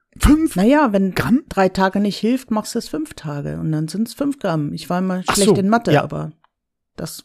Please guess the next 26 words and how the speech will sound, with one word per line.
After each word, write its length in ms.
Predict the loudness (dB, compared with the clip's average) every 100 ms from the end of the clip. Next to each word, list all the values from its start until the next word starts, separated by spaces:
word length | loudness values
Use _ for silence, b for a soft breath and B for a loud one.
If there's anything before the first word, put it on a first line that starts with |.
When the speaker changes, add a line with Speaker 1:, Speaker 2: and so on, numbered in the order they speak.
| -14
Speaker 2:
stimmt 320 | -6 -4 -2
dann 120 | -2
schon. 200 | -4 -2
Speaker 1:
Nee, 360 | 4 6 6 4
das, 280 | 2 0 -2
da 280 | 0 2 2
kannst 340 | 2 0 0
du 60 | -2
dich 160 | -4
drauf 220 | 2 2 4
verlassen, 280 | 4 4 0
das 140 | 0
war 80 | 0
jetzt 200 | -2 -4
vollkommen 520 | -2 -2 0 -2 -2
richtig. 320 | -2 -4 0
Speaker 2:
Ne? 240 | 2 2 2 b b b b b b b b b -2
Aber 360 | 2 2 2
wie, 200 | 2 0
wie 40 | 0
Speaker 1:
Gerechnet. 520 | -2 0 0 -2 0
Speaker 2:
war 180 | 0 2
denn 360 | 2 2 2 2
dein 280 | 2 2
erstes 640 | -2 2 2 2 -4 -4 -2
Mal 480 | -2 -2 -4 -6